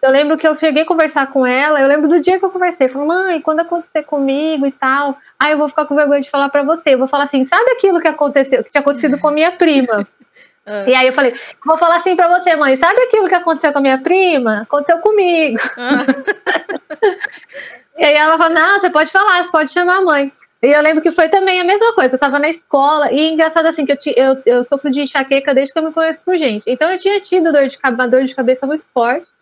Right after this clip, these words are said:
Speaker 2: Uhum.
Speaker 1: mas até então eu achei que tinha sido de algo que eu tinha comido. Mas tinha tido aula de dança, a última aula da escola é aula de dança. E eu lembro que no final da aula eu senti que tava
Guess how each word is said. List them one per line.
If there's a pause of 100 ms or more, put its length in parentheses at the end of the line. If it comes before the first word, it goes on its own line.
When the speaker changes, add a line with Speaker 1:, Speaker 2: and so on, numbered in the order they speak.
Speaker 2:
Uhum.
Speaker 1:
mas
até
então
eu
achei
que
tinha
sido
de
algo
que
eu
tinha
comido. (520)
Mas
tinha
tido
aula
de
dança, (100)
a
última (160)
aula
da
escola
é
aula
de
dança. (380)
E
eu
lembro
que
no
final
da
aula
eu
senti
que
tava